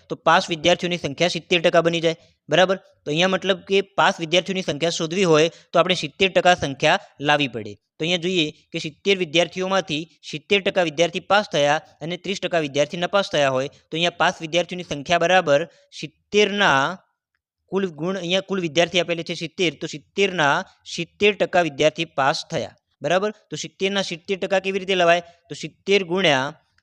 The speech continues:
સિત્તેર સિત્તેર ભાગ્યા સો, અહીંયા એક એક ઝીરો આપણે કેન્સલ કરી દઈએ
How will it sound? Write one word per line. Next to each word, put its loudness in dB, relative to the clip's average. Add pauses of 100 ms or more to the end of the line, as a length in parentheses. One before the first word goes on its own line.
(160)
સિત્તેર -16 (100)
સિત્તેર 4
ભાગ્યા 4 (100)
સો, 4 (800)
અહીંયા 0
એક -4
એક -6
ઝીરો 0
આપણે 2
કેન્સલ -4
કરી 0
દઈએ -2